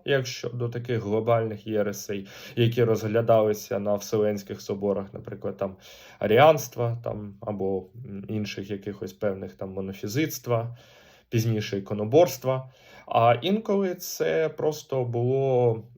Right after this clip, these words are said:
е, було політично мотивоване. Тобто світська влада наказувала, кого треба оголосити єретиком, кого треба оголосити розкольником, відступником, і церковні ієрархи, хочеш не хочеш, а повинні були цьому підкорятися. Зараз відбувається те саме.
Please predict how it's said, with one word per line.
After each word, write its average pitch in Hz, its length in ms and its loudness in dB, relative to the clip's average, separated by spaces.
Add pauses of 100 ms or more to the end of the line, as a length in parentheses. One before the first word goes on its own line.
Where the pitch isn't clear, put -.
(100)
е, 107 340 -6
було 120 300 0
політично 117 600 -2
мотивоване. 95 680 -6
Тобто 98 680 -4
світська 123 460 -6
влада 131 380 2
наказувала, 107 880 0 (280)
кого 131 260 6
треба 127 360 0
оголосити 107 640 -2
єретиком, 135 760 -2 (240)
кого 117 240 4
треба 110 300 0
оголосити 107 640 -2
розкольником, 120 680 0
відступником, 120 800 -4
і 107 280 -4
церковні 120 540 -2
ієрархи, 123 440 0
хочеш 113 380 -6
не 107 60 -8
хочеш, 131 340 -4
а - 40 -8
повинні 110 360 -2
були 104 320 -4 (320)
цьому 120 280 2
підкорятися. 107 720 -4
Зараз 131 360 0
відбувається 117 560 0
те 113 160 -6
саме. 95 380 -6